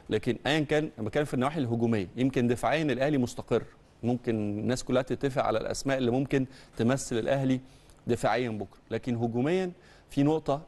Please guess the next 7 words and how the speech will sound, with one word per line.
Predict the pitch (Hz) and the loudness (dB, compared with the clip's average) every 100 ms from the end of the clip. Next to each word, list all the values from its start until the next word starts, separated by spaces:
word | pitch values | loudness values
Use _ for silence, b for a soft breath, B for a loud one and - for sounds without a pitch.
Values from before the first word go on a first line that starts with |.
| - | -2
إنه | 117 - | 0 2
أيًا | 170 | 0
كانت | 180 175 | 0 -2
الاختيارات، | 151 - 127 104 117 - - | -4 -2 0 2 0 -4 -4
أيًا | 127 131 | -2 0
كانت | 139 | 0
الأسماء، | 127 - 104 - 113 | -2 -2 -2 0 -2